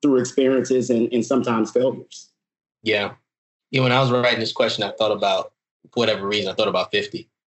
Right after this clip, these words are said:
Speaker 2: you know, having been, been raised by basically his grandparents out there in the streets getting shot, and look at where he is today. You know, you could,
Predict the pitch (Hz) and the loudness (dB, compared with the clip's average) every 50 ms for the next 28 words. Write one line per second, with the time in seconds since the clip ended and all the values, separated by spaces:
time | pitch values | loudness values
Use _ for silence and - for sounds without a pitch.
0 | _ _ - 104 98 95 95 98 95 95 92 92 98 98 98 98 92 - - 101 | _ _ -8 -4 -2 0 0 2 0 0 -2 -4 -6 -6 -6 -6 -8 -8 -6 -4
1 | 107 104 101 104 104 104 101 98 98 98 - 101 95 95 - 104 107 104 - 101 | -4 -2 0 0 2 2 2 0 -2 -2 0 0 0 2 2 0 0 0 -2 -4
2 | 98 95 - 110 110 113 107 107 - 113 107 101 98 98 98 95 95 - - - | -4 -2 -2 0 2 2 2 0 0 0 2 2 2 0 -2 -2 -4 -6 -10 -14
3 | - - - _ - 101 101 101 101 101 95 98 95 95 - - - 98 95 95 | -14 -16 -18 _ -2 0 0 0 2 0 0 0 0 -2 -4 -4 -2 -2 -2 -2
4 | 95 - 98 87 95 92 - - 101 98 95 90 80 - - _ - - 95 92 | -4 -4 -4 -4 -2 -2 0 2 2 2 2 0 -2 -4 -10 _ -8 -6 -4 -4
5 | 92 90 90 87 - _ _ _ _ _ _ _ _ - 120 127 127 131 127 110 | -4 -6 -6 -10 -14 _ _ _ _ _ _ _ _ -2 0 2 2 2 0 0
6 | 110 113 110 107 110 107 107 101 98 95 - - - 92 104 104 101 95 92 92 | 2 2 2 2 2 2 0 0 0 -2 -2 -4 -4 0 2 2 2 2 0 -2
7 | - _ _ - - - - - - 113 101 98 98 98 98 107 107 - 113 90 | -6 _ _ -18 -18 -18 -16 -8 -6 -2 0 0 0 -2 -2 -6 -4 -4 -4 -4
8 | 82 | -4